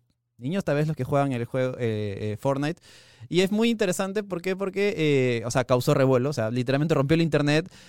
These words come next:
la gente no sabía qué hacer, algunos, eh, eh, algunos salieron finalmente de sus cuartos a conocer a sus familias, o sea, es como que era un, un, un descubrimiento nuevo.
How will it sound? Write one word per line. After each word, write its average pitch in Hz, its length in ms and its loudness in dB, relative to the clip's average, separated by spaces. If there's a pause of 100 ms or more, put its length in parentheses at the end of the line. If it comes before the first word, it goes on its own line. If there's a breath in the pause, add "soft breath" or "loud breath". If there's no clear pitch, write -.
(120 loud breath)
la 131 120 2
gente 165 180 2
no 160 100 2
sabía 147 220 4
qué - 80 0
hacer, 156 340 4
algunos, 147 400 2
eh, 117 540 0
eh, 131 60 -2
algunos 147 260 -2
salieron 147 280 0
finalmente 143 360 -2
de - 40 -2
sus 131 120 -8
cuartos 143 320 -2
a 135 40 -6
conocer 127 220 -2
a 135 40 -2
sus 143 100 -4
familias, 139 800 2
o 131 60 0
sea, 123 160 -2
es 127 60 -4
como 147 220 -4
que 117 240 -2
era 135 200 0
un, 160 160 -2
un, 170 340 -4 (160)
un 185 180 -2
descubrimiento 180 500 0
nuevo. 175 440 4